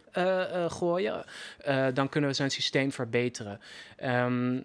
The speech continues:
en dan wel dus met een soort idee dat we steeds iets,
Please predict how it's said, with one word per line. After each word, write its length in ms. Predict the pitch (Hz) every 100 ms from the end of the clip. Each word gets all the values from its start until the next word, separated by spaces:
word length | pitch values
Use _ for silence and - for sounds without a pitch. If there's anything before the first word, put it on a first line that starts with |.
| -
en 140 | 139
dan 160 | 131 131
wel 200 | 139 165
dus 180 | 180 -
met 260 | 151 147
een 100 | 151
soort 220 | - 147 120
idee 420 | 127 131 147 156
dat 200 | 143 -
we 60 |
steeds 520 | 127 - 135 147 - -
iets, 480 | 139 127 - -